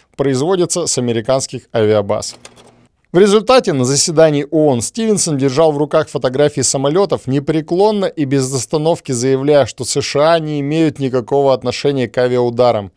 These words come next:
Он прямо настаивал на том, что все атаки были совершены перебежчиками из В В С самого Кастро.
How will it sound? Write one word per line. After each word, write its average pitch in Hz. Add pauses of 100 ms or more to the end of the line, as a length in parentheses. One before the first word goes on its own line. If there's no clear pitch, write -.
(140)
Он 123
прямо 190
настаивал 175
на 143
том, 165
что -
все 170
атаки -
были 123
совершены 135
перебежчиками 147
из 135
В 156
В 190
С -
самого 170
Кастро. 165